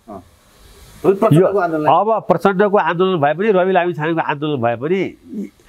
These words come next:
Speaker 2: जाने बेलामा सबै जान्छन्।
Speaker 1: उम्।
Speaker 2: साँच्चै नै आन्दोलन हुने हो भने। त्यसै कारणले मलाई आन्दोलनप्रति अब विश्वास छैन। आन्दोलन हुँदैन अहिले, त्यस्तो ठुलो जसले सत्तै परिवर्तन गरोस्।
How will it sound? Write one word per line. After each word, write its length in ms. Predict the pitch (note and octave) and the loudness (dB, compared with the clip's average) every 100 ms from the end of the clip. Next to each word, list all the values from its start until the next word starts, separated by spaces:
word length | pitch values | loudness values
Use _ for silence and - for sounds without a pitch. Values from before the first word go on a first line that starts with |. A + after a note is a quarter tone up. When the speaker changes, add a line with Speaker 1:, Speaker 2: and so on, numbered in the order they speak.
| - - - - - | -20 -20 -20 -8 2
Speaker 2:
जाने 300 | D3+ F#3+ G#3+ | 2 2 2
बेलामा 280 | G#3 F#3+ F#3+ | 2 2 2
सबै 260 | F#3 E3+ | 2 2
जान्छन्। 300 | D3+ F#2+ - - _ | 2 0 -12 -18 _
Speaker 1:
उम्। 460 | B2+ - - - - | -18 -18 -20 -20 0
Speaker 2:
साँच्चै 300 | F3+ F3+ G#3+ | 0 2 0
नै 60 | |
आन्दोलन 400 | G#3 D#3+ E3 D#3 | 2 0 2 2
हुने 240 | B2+ B2 C#3 | 2 4 2
हो 140 | G#2+ | 0
भने। 160 | F#2 D2+ - _ _ _ _ | -4 -8 -18 _ _ _ _
त्यसै 180 | E3+ E3 | 2 4
कारणले 240 | G3 F#3 F#3 | 2 2 2
मलाई 200 | F3 E3+ | 2 2
आन्दोलनप्रति 640 | D3 E3 F#3 F#3 F3+ F3 | 0 2 0 2 -2 2
अब 120 | D3+ | 0
विश्वास 380 | A2 A2 A#2 G#2 | 0 -2 -2 -2
छैन। 140 | G#2+ G#2+ | -4 0
आन्दोलन 360 | D#3+ F3 F3 | 0 2 0
हुँदैन 320 | G#2+ F#2+ A2+ | 0 0 0
अहिले, 400 | A2 G2+ G2 G2+ G#2 _ _ - _ _ _ | 0 -2 -6 -8 -12 _ _ -20 _ _ _
त्यस्तो 240 | - D3+ F3 | 0 4 2
ठुलो 340 | E3+ D#3+ D#3 | 4 2 4
जसले 340 | C3+ C#3 C3+ F#2 _ _ _ _ | 2 2 0 -4 _ _ _ _
सत्तै 300 | - E3+ F#3 | -2 2 2
परिवर्तन 420 | F3+ D#3 C#3 C3 C3 | 2 2 2 2 2
गरोस्। 440 | A#2+ A#2 A2+ A2+ | 2 2 2 -4